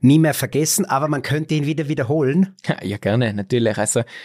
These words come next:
Speaker 2: jederzeit, die Gemeinde weiß jetzt, wie es funktioniert. Ähm, ich glaub, dass genau die gleichen Leute wiederkommen, wenn nicht sogar noch mehr, dass sie vielleicht noch ein paar Leute inszeniert, aber ich sag nicht nein.
Speaker 1: Ähm, dieser Podcast dreht sich ja auch um die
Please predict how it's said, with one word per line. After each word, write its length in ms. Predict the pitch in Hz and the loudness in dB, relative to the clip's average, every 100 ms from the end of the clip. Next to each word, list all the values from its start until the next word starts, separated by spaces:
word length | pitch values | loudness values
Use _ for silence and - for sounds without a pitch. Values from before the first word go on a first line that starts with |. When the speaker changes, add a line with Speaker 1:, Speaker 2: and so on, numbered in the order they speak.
| - | -4
Speaker 2:
jederzeit, 560 | 127 127 127 120 135 135 | 0 0 2 2 0 0
die 40 | |
Gemeinde 400 | 127 120 120 135 | 0 0 0 2
weiß 220 | 120 127 | 2 0
jetzt, 160 | 135 - | 0 -2
wie 60 | 123 | -2
es 80 | |
funktioniert. 680 | - 127 - 123 123 139 135 | -2 -4 -2 0 2 0 0
Ähm, 320 | 123 120 123 | 0 2 2
ich 100 | 123 | 0
glaub, 200 | 117 120 | 0 -2
dass 400 | - 120 - - - | -2 -4 -6 -10 -2
genau 240 | 123 120 | 2 2
die 80 | 123 | 2
gleichen 280 | 113 117 135 | 0 0 0
Leute 220 | 120 120 | 0 0
wiederkommen, 540 | 127 127 - 120 120 113 | -2 -2 -2 -2 0 0
wenn 100 | 123 | 0
nicht 120 | 117 | 0
sogar 200 | 117 117 | -2 0
noch 140 | 123 | 0
mehr, 200 | 131 127 - - - | 0 0 -4 -18 -6
dass 160 | 120 127 | -4 -2
sie 80 | |
vielleicht 320 | 120 123 117 156 | 0 2 2 0
noch 180 | 147 | 0
ein 60 | 147 | 0
paar 240 | 131 131 | 0 2
Leute 240 | 131 131 131 | 2 0 0
inszeniert, 520 | 131 - 123 123 123 - - - | -2 0 0 0 -2 -8 -20 -12
aber 760 | - 107 98 107 117 101 80 90 - - _ _ _ _ _ _ _ | -4 -2 0 2 2 0 -4 -8 -18 -20 _ _ _ _ _ _ _
ich 140 | 147 131 | -2 0
sag 180 | 123 120 | 0 0
nicht 160 | 104 | -2
nein. 140 | 104 - - - - - | -4 -6 -12 -14 -14 -4
Speaker 1:
Ähm, 260 | - 127 - - - | 2 2 0 -12 0
dieser 260 | 160 - 143 | 2 2 0
Podcast 600 | 139 - - 147 - 123 | -2 -2 -4 -4 -2 0
dreht 220 | 131 131 | 0 0
sich 180 | 151 - | -2 0
ja 140 | 123 | 0
auch 180 | 120 - | 0 -2
um 240 | 120 117 | 0 0
die 380 | 123 120 117 | 0 0 0